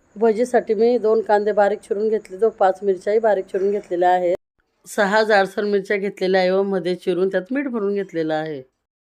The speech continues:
एक बटाट्याचं साल काढून मी या बटाट्याच्या किसणीनं त्याचे स्लाइस करून घेतलेले आहेत.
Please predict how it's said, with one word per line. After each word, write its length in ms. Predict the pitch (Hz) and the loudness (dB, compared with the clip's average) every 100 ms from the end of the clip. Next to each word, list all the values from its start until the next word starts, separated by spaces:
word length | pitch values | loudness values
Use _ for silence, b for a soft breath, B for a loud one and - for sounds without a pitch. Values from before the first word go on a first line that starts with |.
| _ _ _ _ - | _ _ _ _ -4
एक 180 | 240 233 | -4 -2
बटाट्याचं 440 | 233 226 220 214 226 | -2 -2 -6 -4 -6
साल 340 | - 208 220 | 2 2 2
काढून 440 | 220 214 208 208 | 2 2 2 -2
मी 140 | 208 220 277 b b b - | -2 -2 -4 b b b 2
या 100 | 208 | 4
बटाट्याच्या 500 | 208 214 214 220 240 | 4 -2 -4 -4 -6
किसणीनं 520 | 240 240 214 208 214 | -6 -4 -4 2 2
त्याचे 260 | 214 196 220 | 2 -6 -8
स्लाइस 440 | - 202 220 - | 0 2 2 -2
करून 260 | 220 208 214 | -6 -4 -4
घेतलेले 380 | 214 190 190 | -4 -2 2
आहेत. 440 | 190 190 185 190 | 2 2 0 -4